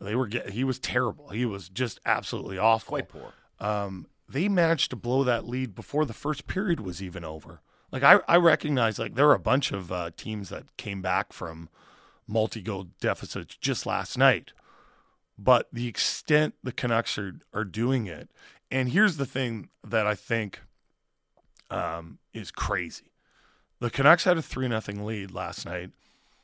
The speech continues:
Speaker 1: and it was early in the game. And actually, oddly enough, Pittsburgh had kinda carried the play, which is crazy to say. Nobody thought the Canucks were gonna protect that lead. Nobody thought that the, that lead was safe.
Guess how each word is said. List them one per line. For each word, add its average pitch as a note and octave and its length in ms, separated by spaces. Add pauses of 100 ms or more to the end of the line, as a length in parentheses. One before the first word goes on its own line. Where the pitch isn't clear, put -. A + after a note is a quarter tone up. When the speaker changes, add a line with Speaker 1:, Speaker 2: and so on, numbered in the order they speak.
(640)
Speaker 1:
and G#2+ 100
it G2+ 40
was G2+ 120
early C3+ 260
in B2 100
the A2+ 80
game. F#2 500 (680)
And A2+ 140
actually, A2 360
oddly G2 320
enough, F#2 300
Pittsburgh - 400
had - 120
kinda F#2+ 300
carried G2+ 340
the - 80
play, G#2 240
which - 220
is - 80
crazy D2+ 340
to - 120
say. E2 300 (1120)
Nobody D3+ 480
thought G2 280
the - 80
Canucks - 540 (180)
were G2+ 120
gonna F2 160
protect - 400
that F2 220
lead. D#2+ 280 (360)
Nobody C#3+ 560
thought G2+ 300
that G2 220
the, G2+ 120 (120)
that G2 320
lead G#2 280
was F2+ 120
safe. - 460